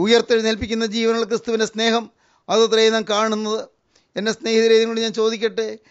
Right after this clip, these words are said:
നിങ്ങളുടെ ജീവിതത്തിൽ കർത്താവായ യേശു നിങ്ങളെ സന്ദർശിച്ചുകൊണ്ടതല്ലേ നിങ്ങൾക്ക് ഇന്ന് ഈ മാന്യത ലഭിച്ചത്? യേശു ക്രിസ്തു നിങ്ങളെ സ്നേഹിച്ചതുകൊണ്ടല്ലേ നിങ്ങൾക്ക് ഇന്ന്,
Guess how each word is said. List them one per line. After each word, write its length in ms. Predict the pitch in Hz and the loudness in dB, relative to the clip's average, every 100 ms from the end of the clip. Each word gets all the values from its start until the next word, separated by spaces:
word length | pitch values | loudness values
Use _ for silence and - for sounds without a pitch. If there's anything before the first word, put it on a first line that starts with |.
| _ _ | _ _
നിങ്ങളുടെ 300 | 170 196 214 | -6 -4 -2
ജീവിതത്തിൽ 560 | 214 220 226 220 208 226 226 - _ _ | -2 0 2 2 0 -4 -8 -16 _ _
കർത്താവായ 460 | 185 226 220 220 226 | -6 0 2 4 4
യേശു 200 | 220 180 | 4 2
നിങ്ങളെ 200 | 220 220 | -4 -6
സന്ദർശിച്ചുകൊണ്ടതല്ലേ 920 | 202 226 208 180 226 220 220 220 226 214 - _ _ - | -6 -4 -6 -4 -2 0 -2 0 -2 -4 -12 _ _ -10
നിങ്ങൾക്ക് 340 | 180 220 196 | -6 -4 -2
ഇന്ന് 140 | 220 214 | -2 -2
ഈ 80 | |
മാന്യത 360 | 208 175 208 220 | -2 -4 -2 0
ലഭിച്ചത്? 440 | 220 214 190 214 214 - _ _ _ _ | 0 0 -2 -6 -6 -10 _ _ _ _
യേശു 280 | 170 220 226 | 2 4 4
ക്രിസ്തു 200 | 214 208 226 | -2 -6 -4
നിങ്ങളെ 160 | 226 220 | -4 -2
സ്നേഹിച്ചതുകൊണ്ടല്ലേ 840 | 220 226 196 233 220 226 226 220 208 _ _ _ | 0 0 -2 -4 -2 0 0 -2 -4 _ _ _
നിങ്ങൾക്ക് 340 | 160 214 220 233 | -4 -2 -2 0
ഇന്ന്, 220 | 220 | 0